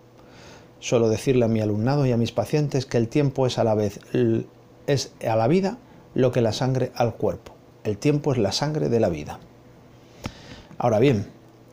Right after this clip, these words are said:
del mismo modo que cada persona percibe la belleza, el espacio, los colores o la temperatura de una manera diferente, el tiempo también es percibido de diferentes maneras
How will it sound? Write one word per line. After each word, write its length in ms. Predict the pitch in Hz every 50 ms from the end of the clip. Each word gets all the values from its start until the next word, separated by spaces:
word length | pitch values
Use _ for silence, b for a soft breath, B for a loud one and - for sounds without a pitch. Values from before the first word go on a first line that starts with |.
| B B B B B B B - -
del 240 | 139 123 127 120 139
mismo 260 | 175 190 196 196 170
modo 240 | 156 151 147 143 135
que 100 | 120 123
cada 240 | 104 123 117 110 110
persona 460 | 117 107 - - 143 139 131 120 -
percibe 440 | 117 107 107 - - 143 135 131 120
la 120 | 117 110
belleza, 440 | 101 104 110 131 127 - - - 104
el 120 | 104 104
espacio, 500 | 104 - - - 127 123 - - 113 107
los 140 | 107 107 107
colores 540 | - - 104 110 120 127 110 101 98 - - - -
o 100 | 135 123
la 100 | 117 113
temperatura 760 | 120 107 110 104 110 107 104 101 104 143 139 123 98 - - - -
de 180 | - 120 123
una 160 | 135 139 135 127
manera 340 | 120 113 117 113 104 98
diferente, 680 | 98 123 143 - - 90 92 95 90 87 85 - 101 90 B B B B B B B B B B B -
el 180 | 127 127 123
tiempo 400 | 123 - 180 170 170 170 - 175
también 320 | - - 117 120 127 135 135
es 100 | - -
percibido 720 | - - 143 151 147 - - 107 107 110 104 110 104 101
de 120 | 110 110
diferentes 640 | 110 113 - - 113 120 135 139 - 143 135 - 113
maneras 480 | 104 107 107 107 101 95 104 - -